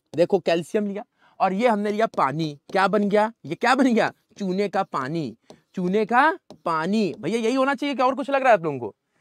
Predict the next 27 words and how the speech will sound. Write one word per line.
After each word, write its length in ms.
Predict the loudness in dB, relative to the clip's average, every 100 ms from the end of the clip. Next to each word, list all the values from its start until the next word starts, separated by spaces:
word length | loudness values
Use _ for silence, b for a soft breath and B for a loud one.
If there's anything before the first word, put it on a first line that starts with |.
| _ _ _ _ _ _
सही 240 | -2 0 2
है 80 |
भैया, 280 | 2 6 4
कैल्शियम 600 | 4 0 0 0 -2 0
यहाँ 240 | -2 -2 0
पर 180 | -2
चूने 320 | -4 -4 -4 0
का 120 | 2
पानी 260 | 2 0
हो 100 | 0
गया। 100 | -2
डेढ़ 300 | -2 4 6
सौ 160 | 6 2
लोग 200 | 2 0
सपोर्ट 420 | -2 -2 0 0
करने 260 | 0 -2 -4
के 120 | -2
लिए 100 | 2
आप 100 | 2
सभी 220 | 2 0
लोगों 140 | 0 0
का 100 | 0
बहुत 280 | 0 -4 -2
तहे 180 | -4 -2
दिल 180 | -4 -4
से 120 | -6
शुक्रिया। 440 | -6 -6 2 2